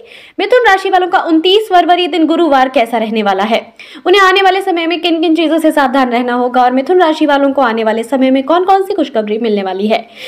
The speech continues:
दोस्तों, आज के वीडियो में ये भी बताएंगे कि मिथुन राशि वालों का पारिवारिक जीवन कैसा रहेगा,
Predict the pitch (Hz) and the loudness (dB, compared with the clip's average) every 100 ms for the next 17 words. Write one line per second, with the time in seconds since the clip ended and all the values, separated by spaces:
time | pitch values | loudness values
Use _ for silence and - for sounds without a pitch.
0 | - 233 254 277 247 254 277 262 277 277 | -4 -2 0 2 0 -2 -4 0 0 0
1 | 269 277 269 277 262 277 381 403 311 294 | 0 0 0 2 2 0 0 -2 0 0
2 | 277 262 277 269 269 269 269 254 254 254 | 0 0 0 0 0 0 0 0 2 0
3 | 226 285 320 370 359 339 311 311 320 | -2 -2 -2 0 0 2 2 2 2